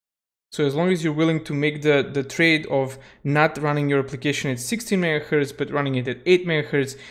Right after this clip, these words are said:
then you can really minimize this package by using pretty much just the chip and, and putting it on a breadboard or maybe on a P C B,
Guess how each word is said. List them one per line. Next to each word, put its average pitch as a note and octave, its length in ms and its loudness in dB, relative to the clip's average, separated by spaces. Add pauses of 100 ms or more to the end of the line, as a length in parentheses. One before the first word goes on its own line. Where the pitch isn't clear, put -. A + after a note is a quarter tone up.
(140)
then E3 140 4
you F3+ 120 4
can D3+ 240 -2
really F#3 280 4
minimize D#3+ 520 2
this C3+ 200 -4
package D3 720 2 (400)
by C#3 140 2
using C#3+ 480 -2
pretty D#3 180 -2
much D3 240 0
just C#3+ 280 -4
the C#3 80 -4
chip C3 360 -4
and, C3 140 0
and B2+ 220 -6
putting C3+ 200 0
it C3 80 -2
on B2 100 0
a B2 40 0
breadboard D3 560 4
or C3 100 0
maybe B2 240 0
on B2 120 0
a A#2+ 40 0
P B2 200 -6
C - 200 -4
B, C3 440 -2